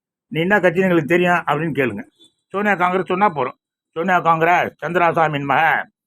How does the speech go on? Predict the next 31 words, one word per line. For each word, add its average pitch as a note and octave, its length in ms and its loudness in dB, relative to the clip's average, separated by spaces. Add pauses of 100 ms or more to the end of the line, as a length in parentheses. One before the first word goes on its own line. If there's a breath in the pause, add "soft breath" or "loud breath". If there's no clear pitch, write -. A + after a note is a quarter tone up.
(160)
அப்படின்னு C#3+ 220 -4
சொன்னா D3 200 0
போறோம். B2 260 -2 (760)
அப்புறம் D#3 300 -4
இன்னொருத்தர், D#3 380 0 (420)
"Congress F3 280 0 (160)
was D3+ 180 -4 (140)
born F3 220 2
in E3 80 -4
my C#3 300 -2 (360)
house," D#3 400 -4 (500)
சேஸ் E3+ 280 -2
அந்துலே. E3 360 0 (540)
இப்ப C#3 180 -2
இருக்க E3 220 2
காங்கிரஸ் E3+ 320 0
வந்து F3+ 380 -2 (420)
இந்திரா F#3 260 2
காந்தியும் E3+ 420 -2
சஞ்சய் E3+ 320 0
காந்தியும் D#3 600 0
ஆ-, D3 240 0
தான் D#3 280 2
ஆரம்பிச்சாங்க, C#3 600 0 (400)
என் E3 220 -2
வீட்ல E3 200 0
தான் E3 200 2
ஆரம்பிச்சாங்கன்னு D3 400 -2
சொல்லி D#3 140 0
அந்துலே D3 360 -2
சொல்லியிருக்காரு. B2+ 460 -6